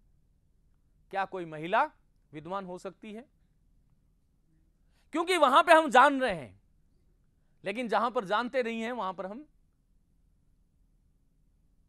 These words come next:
उसको मानते भी नहीं हैं। तो योगी में जब ईनी प्रत्यय जुड़ेगा, ये ई ह्रस्व है, ये ई।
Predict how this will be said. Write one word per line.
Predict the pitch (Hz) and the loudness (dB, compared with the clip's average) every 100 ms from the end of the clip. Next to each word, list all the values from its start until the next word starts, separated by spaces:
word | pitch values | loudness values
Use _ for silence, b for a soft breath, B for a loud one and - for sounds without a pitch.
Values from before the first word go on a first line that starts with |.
| _ | _
उसको | 101 - | -20 -20
मानते | 170 165 175 196 | -16 -16 -16 -18
भी | 202 | -18
नहीं | 165 | -20
हैं। | 151 131 _ _ _ _ _ b b b b b - | -20 -20 _ _ _ _ _ b b b b b -2
तो | 320 | -2
योगी | 214 254 285 330 370 | 4 6 6 4 0
में | 320 311 330 | 0 0 0
जब | 262 320 - | 2 2 2
ईनी | 277 320 359 | -8 -2 -4
प्रत्यय | - 311 - 320 | 0 -2 -2 -4
जुड़ेगा, | 262 294 269 247 233 277 - _ _ | -2 6 6 6 4 2 -2 _ _
ये | 170 311 | -8 -8
ई | 277 320 | -6 0
ह्रस्व | 302 220 285 - 294 311 | 2 4 4 2 6 6
है, | 247 131 - _ _ _ _ _ _ | 6 2 -8 _ _ _ _ _ _
ये | 180 294 247 | -8 -8 -6
ई। | 277 196 | -8 -10